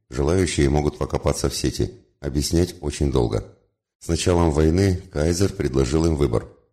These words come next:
оставаться русскими и пойти в лагеря как потенциальные враги,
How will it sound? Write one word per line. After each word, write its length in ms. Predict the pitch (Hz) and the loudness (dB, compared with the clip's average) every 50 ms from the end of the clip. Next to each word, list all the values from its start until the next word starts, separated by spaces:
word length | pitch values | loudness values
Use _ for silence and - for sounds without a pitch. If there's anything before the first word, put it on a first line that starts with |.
| _ _ _ | _ _ _
оставаться 540 | - 73 - - 87 82 87 85 - - 78 | -12 -12 -6 -2 0 2 2 2 2 2 2
русскими 560 | 78 82 78 - - 69 69 69 64 - - - | 2 2 2 0 0 2 2 2 2 0 -4 -8
и 80 | 73 | -6
пойти 400 | - - 76 73 - - 80 76 | -2 0 0 0 2 2 2 2
в 140 | 71 - 65 | 2 2 0
лагеря 480 | 71 76 69 67 71 67 73 71 69 65 | 0 0 2 2 2 2 4 4 2 2
как 240 | - 71 65 - - | 0 -4 -4 -4 -4
потенциальные 560 | 69 69 69 67 - 69 69 67 65 65 64 | -6 -4 -4 -2 0 2 2 2 2 0 0
враги, 520 | 62 64 67 65 78 87 92 - - - | 0 0 -2 0 0 -2 -2 -4 -8 -18